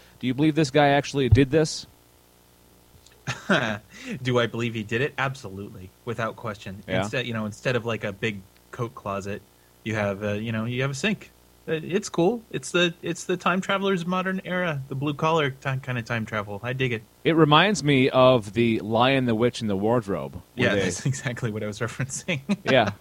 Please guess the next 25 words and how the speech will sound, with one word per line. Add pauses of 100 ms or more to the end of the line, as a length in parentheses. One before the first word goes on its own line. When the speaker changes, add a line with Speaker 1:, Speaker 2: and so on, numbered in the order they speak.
Speaker 1:
Oh,
I'm
sorry. (500)
Speaker 2:
No,
<laughs>
it's
fine. (240)
<laughs> (2500)
Yeah,
it
totally
is. (100)
Like,
just,
oh,
this
is
an
adventure
a
plumber
might
have.
That's
cool.